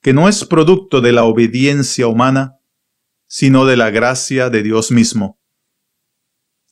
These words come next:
Esta permanencia del creyente en Dios depende completamente de la permanencia del Espíritu de Dios en el creyente. Es un regalo inmerecido,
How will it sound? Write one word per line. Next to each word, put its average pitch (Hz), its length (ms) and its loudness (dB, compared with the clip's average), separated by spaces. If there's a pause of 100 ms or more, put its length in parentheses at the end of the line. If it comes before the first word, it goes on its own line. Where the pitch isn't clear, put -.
Esta 131 380 -4
permanencia 131 760 0
del 113 200 0
creyente 123 840 -2
en 113 120 2
Dios 123 580 -2 (720)
depende 156 540 0
completamente 131 1200 -2 (720)
de 123 160 0
la 117 200 -2
permanencia 120 760 0
del 107 140 -2
Espíritu 139 560 -4
de 147 140 2
Dios - 600 -2 (240)
en 117 160 0
el 101 140 -2
creyente. 101 720 -4 (1600)
Es 196 300 -2
un 175 320 4
regalo 123 720 0
inmerecido, 117 920 -2